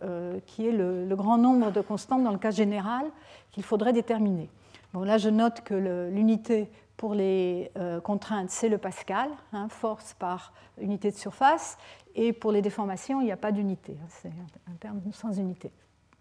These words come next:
Donc, pour les pa-, les ondes sismiques, on aura une relation linéaire entre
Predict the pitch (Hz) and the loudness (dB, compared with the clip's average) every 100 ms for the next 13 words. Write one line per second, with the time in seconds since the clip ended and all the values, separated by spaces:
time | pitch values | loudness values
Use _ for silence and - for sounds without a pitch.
0 | _ _ - - 208 214 214 - - - | _ _ -18 -4 0 0 0 -12 -20 -20
1 | - _ _ - - 302 285 254 254 226 | -20 _ _ -6 2 6 6 8 6 6
2 | 240 240 247 226 - 208 - 269 427 - | 4 6 6 4 0 -2 2 4 4 0
3 | - 220 214 214 202 240 269 220 220 208 | -6 -2 0 2 4 6 6 4 4 2
4 | 202 - 220 220 262 226 226 277 311 - | 0 -2 0 6 6 6 4 2 0 -2
5 | 214 247 - 226 | -2 -2 -2 -6